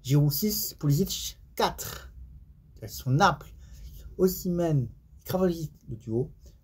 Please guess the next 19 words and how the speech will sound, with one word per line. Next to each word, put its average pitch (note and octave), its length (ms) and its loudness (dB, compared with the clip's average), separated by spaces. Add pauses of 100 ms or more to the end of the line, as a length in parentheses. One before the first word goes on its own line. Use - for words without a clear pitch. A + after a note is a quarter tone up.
(140)
attaquant - 340 -8
pour - 320 -10 (880)
Naples - 280 -8
qui - 140 -12
a - 20 -6
mis A#2 120 -2
neuf C#3+ 260 4
buts. F3+ 260 -4 (580)
Six - 420 -4
pour G#3 340 2 (160)
Osimhen F#3 340 2
et E3+ 120 -4
trois G#3 260 0
pour - 120 -8
Kravalic. F3+ 440 -2
Et D3+ 40 -2
enfin D3 340 0
le C3+ 100 0
duo B2 160 0